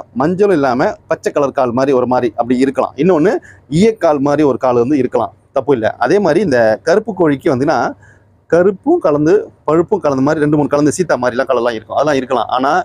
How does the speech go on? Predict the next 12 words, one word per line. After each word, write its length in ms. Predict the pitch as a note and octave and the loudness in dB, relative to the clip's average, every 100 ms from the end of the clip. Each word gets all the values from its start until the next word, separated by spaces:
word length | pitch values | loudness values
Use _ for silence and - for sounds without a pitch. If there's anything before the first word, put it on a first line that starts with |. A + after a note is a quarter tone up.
| - - - - E3 | -6 -20 -10 -2 2
எது 120 | A3+ D#3+ | 4 2
இருக்கக்கூடாது 520 | G3+ A3 - C#3+ A#2+ | 2 -2 0 0 0
அப்படின்னாக்கா 420 | A2 G2 F#2 A2+ D#3 - _ _ _ - | -4 -6 -4 0 0 -4 _ _ _ -6
மஞ்சக்கால் 560 | B2+ D#3+ F#3 D#3+ D3+ C#3 | -2 0 0 -2 -2 -2
இருக்கக்கூடாது. 420 | B2 A#2+ G2+ G2 _ _ _ _ A#2 | -2 -2 -2 -6 _ _ _ _ -2
அது 180 | D3 F#3 | 0 2
இல்லாம 300 | B2+ C3+ - | 2 0 -2
இந்த 140 | C3 G#2+ _ | -2 -4 _
பச்சையும் 640 | D3 - _ - A3 A3+ G3+ | -6 -6 _ -2 0 2 2
இல்லாம 260 | C3+ B2 F#3+ C4+ - _ - A#2+ | 2 0 -2 -4 -12 _ -10 -4
மஞ்சளும் 380 | D#3+ F#3 G#3+ F#3+ | -2 0 2 2
இல்லாம 280 | B2+ A2 | 0 -2